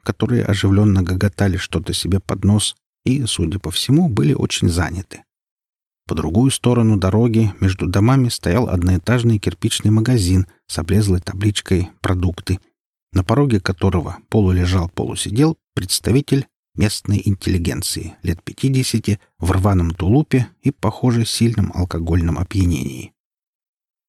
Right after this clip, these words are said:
Грязная шапка, неаккуратно натянутая на голову, закрывала один глаз, второй размеренно вёл мониторинг оперативной обстановки.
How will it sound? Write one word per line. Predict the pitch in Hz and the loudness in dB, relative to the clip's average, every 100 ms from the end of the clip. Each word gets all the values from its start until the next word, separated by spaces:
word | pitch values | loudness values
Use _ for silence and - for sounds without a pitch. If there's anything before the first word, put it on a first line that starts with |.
| _ | _
Грязная | - 104 117 110 113 | -4 0 2 2 2
шапка, | 101 143 143 - 92 82 - | 2 0 0 -2 -4 -4 -2
неаккуратно | 92 92 - 120 - 101 | -2 0 0 0 0 2
натянутая | 104 - 113 107 98 101 | 2 2 2 2 2 2
на | 101 | 2
голову, | 95 117 107 101 98 - | 2 2 2 2 -2 -4
закрывала | 82 90 98 98 113 107 | -4 -2 0 2 2 2
один | - 95 107 | 0 2 2
глаз, | 87 104 117 - - - _ _ _ | 2 2 0 -2 -8 -16 _ _ _
второй | - - 104 139 139 - _ - | -8 -2 2 2 2 -4 _ -10
размеренно | - - 113 107 110 98 | -4 2 4 4 4 4
вёл | 95 92 | 2 2
мониторинг | 85 78 80 113 120 113 - | 2 0 0 2 2 2 -2
оперативной | - 78 87 92 80 82 | -4 -6 -4 -4 -2 -2
обстановки. | 82 - - 80 - - - | -2 -6 -4 -4 -6 -12 -16